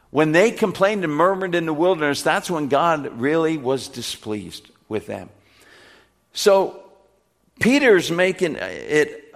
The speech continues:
a priority here on the list. When you're hospitable, do it without complaining. Wow.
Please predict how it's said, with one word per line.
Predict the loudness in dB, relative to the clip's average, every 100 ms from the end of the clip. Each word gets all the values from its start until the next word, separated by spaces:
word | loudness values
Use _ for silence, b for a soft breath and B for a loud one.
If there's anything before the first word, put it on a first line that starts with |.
| -14
a | -12 -6 -4 -4
priority | -2 0 2 4 4 4 2
here | 2 2 2 0
on | 0 0
the | 0
list. | 2 4 2 -2 -10 b b b b b
When | 0 2
you're | 4 4
hospitable, | 2 0 0 4 4 4 -2
do | -2 2 4 4
it | 2 -4
without | -6 -6 -6 -4 -6 -12 _ _ _
complaining. | -8 -8 -6 -6 -6 -8 -16 -20 _ _ _ _ _
Wow. | -10 -4 -2 -4 -8